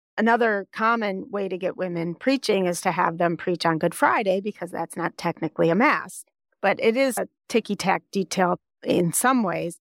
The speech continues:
And as you said, Dan, there are a number of people who are advocating over the broader issue, women's ordination, including Women's Ordination Conference, which has been doing it for decades. I will share here, <laughs> I didn't in the column,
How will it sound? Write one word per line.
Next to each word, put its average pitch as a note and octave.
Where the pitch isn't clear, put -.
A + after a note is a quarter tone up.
And B3+
as A#3+
you A#3
said, B3
Dan, G3
there F#3+
are -
a F#3+
number G3+
of F#3+
people G#3
who F3+
are F#3
advocating F#3
over F3
the E3+
broader G#3
issue, E3+
women's E3+
ordination, E3+
including E3
Women's D#3+
Ordination F3+
Conference, E3
which -
has D#3+
been E3
doing E3
it -
for F#3+
decades. F3+
I A3+
will C#4+
share C#4
here, C4+
<laughs> B3+
I G#3+
didn't A3+
in G#3
the F#3+
column, G3+